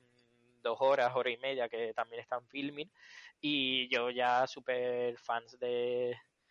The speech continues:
de Hamaguchi. Es verdad que a mí sí que soy más fan de La Ruleta de la Fortuna que de esta, un poquito más, porque, mm, a lo, sobre todo el último relato de La Ruleta de la, la Fortuna me, me flipó.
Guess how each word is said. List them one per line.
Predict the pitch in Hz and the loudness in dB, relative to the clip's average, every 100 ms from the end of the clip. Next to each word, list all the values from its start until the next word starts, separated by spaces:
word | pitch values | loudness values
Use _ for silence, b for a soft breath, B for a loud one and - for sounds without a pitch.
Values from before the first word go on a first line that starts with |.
| b b b _ | b b b _
de | 139 131 | -2 0
Hamaguchi. | 139 135 135 127 127 | 2 0 -2 -2 0
Es | |
verdad | 156 165 170 | 4 4 4
que | 180 | 2
a | |
mí | 180 175 - | 2 -2 -4
sí | - 156 | -10 -4
que | 160 | -2
soy | 170 | -2
más | 160 160 - | -2 -2 2
fan | 165 143 | 0 2
de | 127 120 | 2 2
La | 120 | 2
Ruleta | 120 120 127 | 0 -2 0
de | 143 | 0
la | |
Fortuna | 143 139 160 135 | -2 -4 -4 -4
que | 117 113 | -2 0
de | 123 | 0
esta, | 143 - 127 135 - | -2 -4 -4 -4 -6
un | - | -12
poquito | 123 123 127 123 | -12 -4 -4 0
más, | 135 151 185 - | 0 -2 -8 -8
porque, | 123 - 117 113 113 113 110 | -6 -6 -6 -6 -6 -8 -10
mm, | 110 107 _ _ _ _ _ 104 | -16 _ _ _ _ _ _ -8
a | 120 117 | -6 -4
lo, | 120 117 113 110 120 | -4 -4 -4 -6 -6
sobre | - 131 | -4 -4
todo | 131 | -2
el | 127 | -4
último | 131 135 127 | -4 -6 -4
relato | 127 127 131 123 | 0 2 2 2
de | 123 120 | 2 2
La | 120 | 0
Ruleta | 120 120 117 117 | -2 -8 -4 0
de | |
la, | 120 117 - | 0 -2 -6
la | 123 117 | -2 -2
Fortuna | 117 120 117 131 117 107 117 | 0 -4 -6 -14 -12 -12 -14
me, | 110 107 107 | -16 -18 -16
me | 110 | -16
flipó. | - 110 113 127 160 | -12 -12 -6 -2 -4